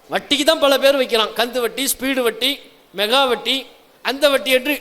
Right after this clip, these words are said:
பேர் வச்சா அது அழகாயிருமா? ஸ்பீடு வட்டின்னு பேர் வச்சுட்டா அது நாகரிகமாயிருமா? வட்டி வட்டி தான், அது எந்த பேரில் வைத்து கொண்டாலும் சரி.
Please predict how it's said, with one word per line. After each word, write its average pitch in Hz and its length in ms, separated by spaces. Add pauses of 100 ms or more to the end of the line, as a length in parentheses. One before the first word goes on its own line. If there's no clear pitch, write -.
(320)
பேர் 302 240
வச்சா 311 240
அது 285 140
அழகாயிருமா? 254 500 (540)
ஸ்பீடு 320 340
வட்டின்னு 311 340
பேர் 285 180
வச்சுட்டா 330 300 (380)
அது 269 180
நாகரிகமாயிருமா? 277 800 (240)
வட்டி 254 300
வட்டி 302 260
தான், 185 120 (760)
அது 240 100 (120)
எந்த 330 140 (140)
பேரில் 330 280
வைத்து 302 180
கொண்டாலும் 269 440
சரி. 156 140